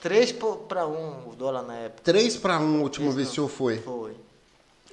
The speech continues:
Speaker 2: E além de Las Vegas, o senhor já lutou em outro país? O senhor falou aí de Portugal?
Speaker 1: Não, eu, eu, eu, eu me, eu tinha me programado pra ir pra Portugal, mas não
Speaker 2: Não
Speaker 1: eu,
Speaker 2: foi pro jiu-jitsu?
Speaker 1: não.
Speaker 2: Ah, tá, entendi.
Speaker 1: Não, eu, é pra me lutar o europeu, que sempre é no começo do ano o europeu.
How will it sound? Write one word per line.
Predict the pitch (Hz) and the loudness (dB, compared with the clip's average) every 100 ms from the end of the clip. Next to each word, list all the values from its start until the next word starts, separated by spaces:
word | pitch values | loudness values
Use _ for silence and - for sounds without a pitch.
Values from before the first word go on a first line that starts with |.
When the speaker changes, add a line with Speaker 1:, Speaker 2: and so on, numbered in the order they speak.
| - | -2
Speaker 2:
E | 135 196 | 10 10
além | 214 226 226 | 10 6 4
de | 202 208 | 4 8
Las | 202 151 | 8 6
Vegas, | 143 135 120 127 | 6 6 6 4
o | 143 | 2
senhor | - 180 | 4 6
já | 175 | 6
lutou | 170 156 170 | 4 4 0
em | |
outro | 160 165 | 0 -2
país? | 151 185 - | 0 0 0
O | |
senhor | 170 | -2
falou | 165 165 165 | 0 0 0
aí | |
de | 160 | -2
Portugal? | 147 160 160 135 135 202 175 | -4 -6 -6 -4 0 2 2
Speaker 1:
Não, | 160 156 147 151 160 | 4 4 4 2 0
eu, | 156 | 0
eu, | 170 165 - | -6 -8 -8
eu, | 196 190 - - - | -4 -4 -6 -10 -4
eu | 180 | 0
me, | 214 214 | -2 -4
eu | 190 | -10
tinha | 151 208 220 | -4 0 0
me | 220 | 0
programado | 214 190 196 | 0 0 0
pra | 190 | 0
ir | 190 | 0
pra | |
Portugal, | 190 180 180 175 | 0 0 4 4
mas | 180 185 170 160 | 4 0 -2 -2
não | 180 196 214 - - | -2 -2 -6 -10 4
Speaker 2:
Não | 196 220 | 8 10
Speaker 1:
eu, | - | 10
Speaker 2:
foi | 214 | 6
pro | 220 202 | 6 2
jiu-jitsu? | 226 170 151 | 2 0 0
Speaker 1:
não. | 170 - - | -4 -12 -6
Speaker 2:
Ah, | 127 139 147 | -2 0 -2
tá, | - 73 | -6 -12
entendi. | 110 135 139 | -10 -6 -4
Speaker 1:
Não, | 151 156 | -2 0
eu, | 160 196 226 | 2 4 4
é | 208 | 2
pra | 196 | 0
me | 202 | 0
lutar | 220 214 202 | 0 2 4
o | |
europeu, | 208 214 190 165 135 - | 6 4 4 2 2 -2
que | - | -4
sempre | 196 196 | -2 0
é | 202 | -2
no | 190 | -2
começo | 185 185 202 196 | -4 -4 -4 -4
do | 180 | -2
ano | 165 151 | -2 -4
o | |
europeu. | 139 135 - 120 | -8 -10 -8 -8